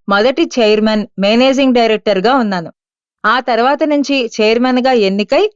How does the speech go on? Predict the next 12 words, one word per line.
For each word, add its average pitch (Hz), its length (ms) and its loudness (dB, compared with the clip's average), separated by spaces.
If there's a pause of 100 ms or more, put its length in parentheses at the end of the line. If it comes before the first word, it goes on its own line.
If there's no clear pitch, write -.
(140)
ఈ 262 160 0
సమాఖ్యలో 233 640 -2
కొనసాగాను. 185 680 -4 (500)
కేంద్ర 247 340 2
ప్రభుత్వం 294 520 0
ఏర్పాటు 262 500 -2
చేసిన 269 280 0
నేషనల్ 220 440 -2
డైరీ 240 240 2
డెవలప్‌మెంట్ 233 580 0
బోర్డుకి 220 460 0 (200)
చైర్మన్గా 226 680 0